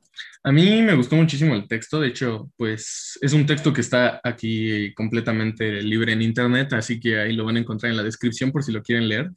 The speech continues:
No toman nada de tiempo leerlo, es simplemente una cuartilla. Eh, es una opinión personal, como ya dijimos, de Casabets, de, en esa época, y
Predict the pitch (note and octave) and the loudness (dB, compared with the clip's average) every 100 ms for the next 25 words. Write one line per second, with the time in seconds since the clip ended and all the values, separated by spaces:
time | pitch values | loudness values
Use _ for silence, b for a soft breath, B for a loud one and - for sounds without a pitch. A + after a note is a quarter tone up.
0 | b b - A#2 A#2 B2+ A#2 A#2 B2+ B2 | b b -2 0 4 4 6 6 4 2
1 | G#2+ B2 A#2 A2+ G#2+ C3 C3+ C3 - - | 2 0 -2 0 -2 -2 -4 -4 -8 -2
2 | B2 A#2 A2+ A2+ A2+ - B2+ A#2 A2+ G#2+ | 0 0 -2 -2 -4 -2 0 0 -2 -2
3 | A#2 C3 - - B B B B B B | 0 0 0 -12 B B B B B B
4 | _ _ _ - C#3 C3+ C3+ C3 B2+ C#3+ | _ _ _ 2 4 6 4 4 2 4
5 | C#3 A2+ A#2 C#3 C#3 A#2+ A2+ C#3+ E3 D3 | 4 4 2 2 0 -2 0 0 -2 -4
6 | A2+ A#2 B2 C#3 D3 F3 B2+ A2+ A2+ B2+ | -2 0 -2 -2 -2 0 -2 -4 -4 -4
7 | D#3+ B2 A#2 A2 A2 A2 B2 C3+ A#2+ C#3 | -4 -2 0 2 0 -2 -2 -2 -2 -2
8 | C#3+ F3 F3+ _ _ _ _ C#3+ D3+ D#3+ | -2 -4 -4 _ _ _ _ -4 0 0
9 | E3 E3 E3 E3 E3+ | 0 0 2 0 -4